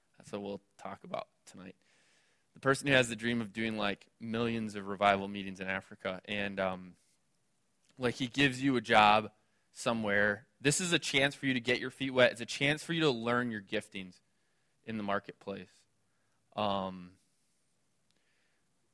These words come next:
really where, you know, before you get on a stage before millions of people, it gives you an opportunity to be like, "Okay,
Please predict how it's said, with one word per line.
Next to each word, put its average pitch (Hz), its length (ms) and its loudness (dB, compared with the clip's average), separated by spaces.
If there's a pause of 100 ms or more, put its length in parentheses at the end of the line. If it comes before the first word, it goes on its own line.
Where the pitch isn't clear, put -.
really 131 380 4
where, 113 460 4
you 117 140 -8
know, 107 140 -2
before 117 360 -4
you 123 120 0
get 113 160 2
on 107 140 2
a 101 40 -8
stage 104 480 -6
before 107 280 -8
millions 104 420 -8
of 98 100 -20
people, 117 400 -10 (1000)
it 113 100 -10
gives 117 180 -2
you 120 60 0
an 113 60 0
opportunity 107 480 0
to 101 40 -14
be 104 80 -4
like, 98 200 -2
"Okay, 107 420 0